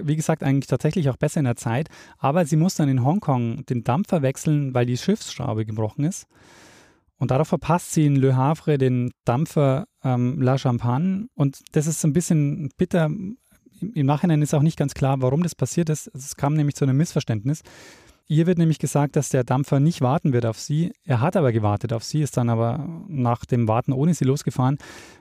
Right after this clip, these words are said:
Und deshalb verpasst sie dann diesen Dampfer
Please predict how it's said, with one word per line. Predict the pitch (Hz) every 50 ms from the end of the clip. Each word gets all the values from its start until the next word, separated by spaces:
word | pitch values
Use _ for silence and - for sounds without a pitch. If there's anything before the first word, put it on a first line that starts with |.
| _ _
Und | _ - 131 135 135 - - - 262 - _ _ _ - -
deshalb | - 143 - 175 143 -
verpasst | - 120 - 151 170 180 - -
sie | - 156 131
dann | 131 127 123 120 -
diesen | 135 117 131 120
Dampfer | 107 113 120 147 - - 165 165